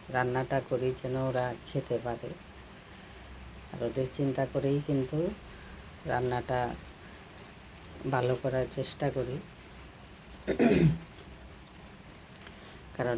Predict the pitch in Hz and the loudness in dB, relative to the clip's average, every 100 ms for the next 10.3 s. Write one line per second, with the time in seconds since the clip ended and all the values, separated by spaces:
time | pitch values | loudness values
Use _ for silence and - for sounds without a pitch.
0 | 123 117 131 147 135 131 143 143 147 - | 2 2 2 4 4 4 2 6 6 6
1 | 139 131 - 135 131 135 - - - 135 | 2 2 4 6 6 4 -2 -10 -4 2
2 | 131 147 135 135 131 131 131 - 135 139 | 4 6 8 8 8 6 4 4 6 8
3 | 139 135 - - - - - 135 139 139 | 6 2 -4 -10 -10 -12 -6 0 2 2
4 | - - - - 139 135 151 151 151 147 | 0 -8 -14 0 4 6 6 6 8 8
5 | 147 143 131 151 151 165 160 165 165 160 | 6 6 4 6 8 8 8 6 8 6
6 | 160 151 147 156 185 - 131 127 135 127 | 6 4 6 2 2 2 4 4 2 0
7 | 127 127 - 139 135 131 131 135 107 135 | 0 -4 -2 0 2 4 4 2 2 2
8 | 135 131 147 147 147 151 165 160 170 165 | 2 2 2 2 0 -2 0 2 4 6
9 | 160 147 143 160 175 160 151 147 135 131 | 6 6 6 6 6 8 6 6 6 2
10 | - 151 | 2 -2